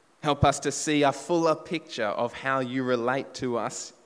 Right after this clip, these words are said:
your people. And with that knowledge, move us to trust you more and more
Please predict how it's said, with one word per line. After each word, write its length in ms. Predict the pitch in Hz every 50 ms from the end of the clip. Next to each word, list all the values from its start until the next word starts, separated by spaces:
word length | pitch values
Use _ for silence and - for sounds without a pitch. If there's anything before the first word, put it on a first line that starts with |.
| _
your 200 | 123 123 120 123
people. 560 | 120 - - - 82 87 - - 87 107 147 - _ _ _ _ _ _ _ _ _ _ _ _ _ _ _ _ _ _ _ _ _ _ _ _ _ _ _ _ _ _ _ _ _ _ _
And 200 | - 127 127 127
with 220 | 135 147 147 127 131
that 200 | 147 135 139 131
knowledge, 500 | 127 123 123 120 120 117 113 107 110 120
move 340 | 113 120 123 131 127 113 117
us 380 | 113 113 113 - - - - - _ _ _ -
to 100 | - 110
trust 640 | - - - - 143 127 135 135 - - - -
you 400 | 135 135 131 131 131 131 135 139 131 - - - -
more 480 | - 117 117 120 123 123 131 135 127 - -
and 220 | 123 127 117 123
more 460 | 113 98 92 87 85 87 87 87 95